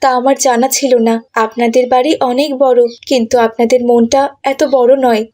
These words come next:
আপনারা সবসময় মানুষকে তুচ্ছ করে কথা বলেন। যদি কাউকে সম্মান করতে না পারেন,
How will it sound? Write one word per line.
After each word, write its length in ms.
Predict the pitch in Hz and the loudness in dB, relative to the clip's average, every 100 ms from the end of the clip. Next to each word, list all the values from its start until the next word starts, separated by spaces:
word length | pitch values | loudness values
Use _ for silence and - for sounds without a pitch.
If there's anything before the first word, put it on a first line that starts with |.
| - | -6
আপনারা 420 | 220 - 240 247 | -6 -4 -2 -2
সবসময় 520 | 247 233 226 - 254 | 0 -2 -4 -6 -2
মানুষকে 540 | 254 262 254 - 320 381 _ _ - | 0 0 -2 -6 -6 -8 _ _ -6
তুচ্ছ 260 | 302 - | -4 -4
করে 260 | 339 311 269 | -2 0 0
কথা 280 | 233 220 - | 0 -4 -2
বলেন। 360 | 233 233 240 233 - - | 0 0 0 -2 -8 -6
যদি 220 | 311 311 | -2 -2
কাউকে 340 | 302 294 294 | 0 0 0
সম্মান 460 | 294 311 262 254 277 | -2 -2 -2 -2 -2
করতে 340 | - 302 320 | -2 -2 -2
না 240 | 285 262 262 | 0 2 0
পারেন, 360 | 269 277 294 | 0 0 0